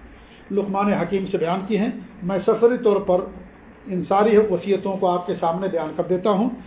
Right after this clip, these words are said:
سب سے پہلی وصیت اللہ رب العالمین کے تعلق سے بیان فرمائی تھی کہ شرک نہ کرنا، اور یہ سب سے بڑی وصیت ہے ان تمام وصیتوں میں جو انہوں نے کی اپنے بچے کو،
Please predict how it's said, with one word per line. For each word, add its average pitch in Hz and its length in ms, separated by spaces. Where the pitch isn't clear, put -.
سب 185 140
سے 190 80
پہلی 202 300
وصیت 214 380
اللہ 185 160
رب 175 180
العالمین 185 280
کے 180 180
تعلق 175 320
سے 170 60
بیان 170 220
فرمائی 185 260
تھی 247 220
کہ 214 100
شرک - 300
نہ 170 100
کرنا، 147 260
اور 180 120
یہ 185 140
سب 233 80
سے 196 160
بڑی 320 200
وصیت 196 460
ہے 180 180
ان 190 140
تمام 220 320
وصیتوں 208 440
میں 202 100
جو 190 120
انہوں 185 160
نے 190 180
کی 262 80
اپنے 208 240
بچے 190 360
کو، 190 80